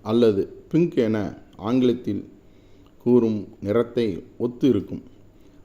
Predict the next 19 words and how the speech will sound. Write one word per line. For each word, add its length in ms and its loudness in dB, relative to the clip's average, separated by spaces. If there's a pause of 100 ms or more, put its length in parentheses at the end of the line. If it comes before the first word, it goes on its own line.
அதன் 400 -6
அழகிய 540 2
இதழ்கள், 560 0 (220)
அதன் 460 -4 (640)
உள்பகுதியாக 760 2
இருக்கும் 520 0
காய், 460 -2 (560)
மகரந்தம், 680 -2 (1500)
வெளி 400 4
அடிப்பாகத்தில் 760 0
விளங்கும் 500 -2 (280)
பச்சை 380 0
நிற 420 0 (140)
தண்டும் 520 -2 (180)
காணப்படும். 520 -4 (1040)
பிரபஞ்சம் 680 2 (140)
இந்த 260 0
தாமரை 520 2
பூவிலிருந்துதான் 1080 0